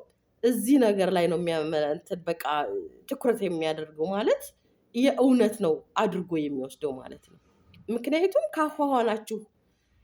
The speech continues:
እ፣ አንጻር፣ ካቀራረባችሁ፣ ከሁኔታችሁ አንጻር ንጹህ ፍቅረኛሞች እንደማትመስሉ ነው ተመልካች የሚረዳችሁ።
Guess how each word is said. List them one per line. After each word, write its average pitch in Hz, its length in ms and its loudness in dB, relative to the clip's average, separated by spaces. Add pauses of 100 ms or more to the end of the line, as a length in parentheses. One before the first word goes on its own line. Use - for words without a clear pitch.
(260)
እ፣ 190 100 2 (520)
አንጻር፣ 233 400 2
ካቀራረባችሁ፣ 233 920 -2
ከሁኔታችሁ 247 840 -2
አንጻር 247 380 -2 (500)
ንጹህ 247 280 -4
ፍቅረኛሞች 220 720 -2
እንደማትመስሉ 180 800 0
ነው 269 120 6
ተመልካች 220 520 0
የሚረዳችሁ። 151 800 -6